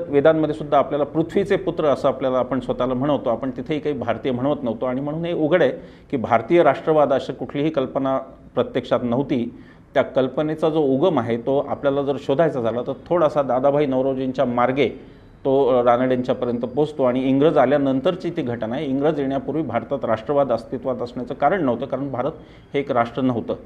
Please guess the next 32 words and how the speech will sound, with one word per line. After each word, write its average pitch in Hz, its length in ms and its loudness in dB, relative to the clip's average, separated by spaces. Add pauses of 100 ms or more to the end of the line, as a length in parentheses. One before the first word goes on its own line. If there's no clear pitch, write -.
(360)
इंग्रजांची 170 520 0
एक 175 120 -4
प्रशासकीय 165 560 0
सोय 165 240 2
होती 143 200 0
म्हणून 147 240 -2
त्यांनी 143 220 0
भारताचे 127 420 0
विभाग 123 300 2
पाडले, 123 360 -2
सदर्न 135 500 2
इंडिया, 123 640 2
नॉर्दर्न 120 420 2
इंडिया 117 240 0
असं 123 160 -6
ते 135 60 -6
म्हणायला 147 280 -2
लागले. 113 220 -4 (380)
आणि 131 160 2
मग 165 180 2
राष्ट्र 147 320 6
म्हणून 165 260 0
त्या 156 140 0
निर्मितीला 135 500 -2
आणि 170 120 -6
त्या 160 120 2
राष्ट्रवादाला 123 540 2
आपली 117 220 -2
तिथून 117 320 -6
ती 120 60 -4
सुरुवात 143 380 2
होते. 120 300 -4